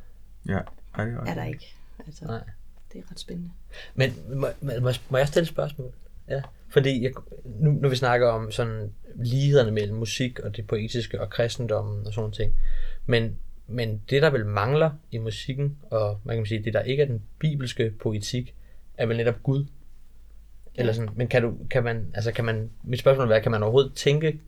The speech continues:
Speaker 3: kristendommen sådan, øh, praktisk uden, uden Gud?
Speaker 2: Nej.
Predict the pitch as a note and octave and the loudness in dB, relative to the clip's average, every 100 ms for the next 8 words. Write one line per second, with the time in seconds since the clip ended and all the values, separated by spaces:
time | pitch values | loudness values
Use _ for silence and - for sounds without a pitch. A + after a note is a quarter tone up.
0 | - - - - - - D3 D3+ C#3+ A2 | -18 -18 -18 -18 -8 2 2 4 0 0
1 | A2 A2 A#2+ G#2 F#2+ G2 - - - - | -2 2 2 2 0 -4 -8 -12 -12 -14
2 | - - G#2 - - - C#3 C#3 - B2+ | -6 -2 -2 -4 -4 -2 0 0 0 0
3 | C3 C#3 B2+ B2+ C3 C3+ C3+ C#3+ - - | 2 2 0 -4 -4 -2 -2 -4 -10 -12
4 | G#3 F3 A#3 | -8 -4 -4